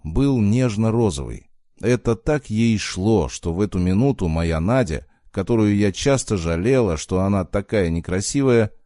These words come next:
показалась мне просто хорошенькой. В моем воображении тогда еще крепко связались капитал и один товарищ.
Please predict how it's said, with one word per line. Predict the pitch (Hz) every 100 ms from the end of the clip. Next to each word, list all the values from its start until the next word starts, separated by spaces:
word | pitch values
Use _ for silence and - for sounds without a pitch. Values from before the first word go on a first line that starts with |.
| -
показалась | 92 135 135 147 139 -
мне | 127
просто | 117 - 147 -
хорошенькой. | 131 - 131 127 104 71 64 - - _ _
В | 71
моем | 92 123 139 131
воображении | 135 123 127 120 135 131 104
тогда | 80 92 98
еще | 117 107 113
крепко | 98 131 135 -
связались | 110 110 110 107 120 104 -
капитал | - 117 - 101 131 131 120
и | -
один | 104 95 95 110
товарищ. | 95 98 98 69 - -